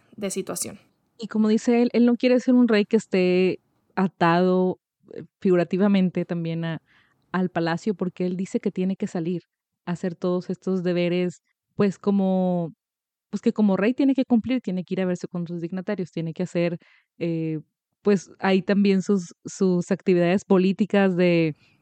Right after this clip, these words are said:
Speaker 2: hablar de, de sus planes, de, pues, asegurarse de tener la, la, la lealtad de, de, de sus súbditos,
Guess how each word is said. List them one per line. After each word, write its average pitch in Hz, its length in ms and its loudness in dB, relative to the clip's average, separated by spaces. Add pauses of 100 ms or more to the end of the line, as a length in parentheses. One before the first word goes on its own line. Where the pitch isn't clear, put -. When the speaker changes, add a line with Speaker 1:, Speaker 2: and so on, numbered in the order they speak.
(200)
Speaker 2:
hablar 180 440 4
de, 190 240 4
de 180 200 2
sus 160 720 -2
planes, 202 760 6 (420)
de, 170 760 2 (140)
pues, 202 140 4
asegurarse 196 560 6
de - 40 2
tener 180 240 2
la, 185 140 0 (120)
la, 170 540 0
la 175 180 0
lealtad 180 520 0
de, 185 120 2 (120)
de, 175 300 -2
de 165 180 -2
sus - 180 -4
súbditos, 220 600 0